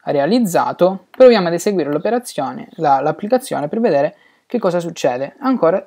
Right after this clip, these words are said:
è vuota, perché non abbiamo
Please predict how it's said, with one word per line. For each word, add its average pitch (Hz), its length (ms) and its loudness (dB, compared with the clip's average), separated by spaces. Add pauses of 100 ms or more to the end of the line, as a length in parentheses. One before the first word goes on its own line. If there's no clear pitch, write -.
è 185 140 -4
vuota, 139 500 -4 (600)
perché 170 480 2
non 165 180 -6
abbiamo 156 720 0